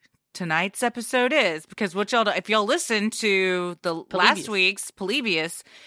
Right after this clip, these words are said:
Speaker 1: you got to hear how we do a live show, and it's exactly how we record a regular episode. So backstage from a mic, Heather reads the intro, and so I think when you do the "Tonight's episode is"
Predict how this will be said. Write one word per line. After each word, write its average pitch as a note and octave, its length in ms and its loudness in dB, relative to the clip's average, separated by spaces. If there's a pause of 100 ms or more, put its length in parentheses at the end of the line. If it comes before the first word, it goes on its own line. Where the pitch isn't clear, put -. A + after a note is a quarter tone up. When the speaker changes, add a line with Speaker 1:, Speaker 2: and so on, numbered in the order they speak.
(180)
Speaker 1:
you D#3+ 80 -10
got G#3 160 0
to F#3+ 100 -6
hear A#3 220 2
how C4+ 120 4
we F#3 100 -2
do E3 140 -2
a D#3 40 -2
live D#3 260 2
show, F3+ 220 0
and F3+ 140 -2
it's F#3 160 -6
exactly G#3+ 520 2
how A3+ 180 2
we F#3+ 120 -8
record F3 640 -2 (420)
a E3+ 80 -4
regular G#3 500 0
episode. D#3 500 -4
So D#3 380 -2 (380)
backstage B3+ 760 2
from A3+ 200 -2
a B3 80 2
mic, A3+ 460 2 (300)
Heather G#3 360 0
reads G#3+ 440 0
the F3 500 -2
intro, D#3 640 0
and D#3 220 -8
so D#3 520 0 (600)
I D3+ 80 -10
think G3+ 300 -2
when G3+ 140 0
you F#3 120 0
do F3+ 240 2
the E3 240 2
"Tonight's F#3 460 -2
episode B3 500 -2
is" C3+ 600 -2